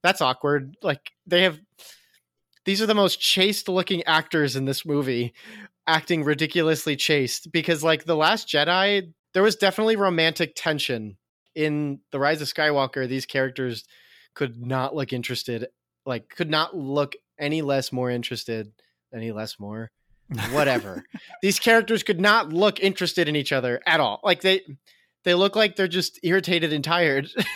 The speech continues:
Speaker 1: Like, like they wanna go to the bar or something and
Speaker 2: Yeah.
Speaker 1: just hang out instead of shoot this movie.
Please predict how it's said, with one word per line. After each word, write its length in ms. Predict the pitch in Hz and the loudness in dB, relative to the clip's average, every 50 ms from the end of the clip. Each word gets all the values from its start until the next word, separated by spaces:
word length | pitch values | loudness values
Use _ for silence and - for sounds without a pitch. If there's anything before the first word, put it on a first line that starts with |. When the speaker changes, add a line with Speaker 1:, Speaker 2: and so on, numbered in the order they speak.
| 254 - - 311 311 - - 302 311 - | -2 0 2 0 2 2 2 0 0 0
Speaker 1:
Like, 760 | 262 262 - - - 247 - - 277 - - - 208 - _ - - - - - - - - _ | -2 -2 -2 -2 -6 -12 -12 -12 -14 -14 -12 -12 -12 -12 _ -16 -20 -18 -18 -18 -20 -20 -12 _
like 120 | - 180 180 | -6 -4 -2
they 80 | 202 196 | 0 0
wanna 220 | 185 196 190 190 | 2 2 0 0
go 160 | 180 185 190 | 2 2 2
to 80 | 185 185 | 2 2
the 80 | 180 165 | 0 0
bar 600 | 131 - 147 156 185 190 185 170 147 139 147 160 | 0 2 2 2 4 4 4 2 2 0 -2 -2
or 80 | 151 | -4
something 340 | 135 - 151 135 139 147 139 | -4 -2 -4 -4 -2 -2 0
and 100 | 139 135 | 0 2
Speaker 2:
Yeah. 60 | 131 | 2
Speaker 1:
just 520 | 131 127 120 117 113 - - - - 139 - | 2 2 2 0 -2 -4 -6 -10 -12 -10 -4
hang 220 | 156 156 156 151 | -4 -2 -2 0
out 280 | 151 156 147 135 139 - | 0 0 0 -2 -4 -6
instead 280 | 139 131 - 156 143 | -8 -8 -2 -2 -2
of 100 | 143 127 | -2 -2
shoot 220 | - - 147 143 143 | -4 -4 -4 -4 -6
this 180 | 139 123 - | -6 -6 -4
movie. 400 | 143 139 139 117 107 98 113 - | -2 -2 -2 -2 -4 -8 -10 -12